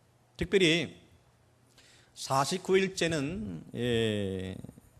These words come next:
절에 가서 고난구제의 공덕을 올리며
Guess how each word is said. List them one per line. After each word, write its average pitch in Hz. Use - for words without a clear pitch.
절에 139
가서 165
고난구제의 135
공덕을 117
올리며 147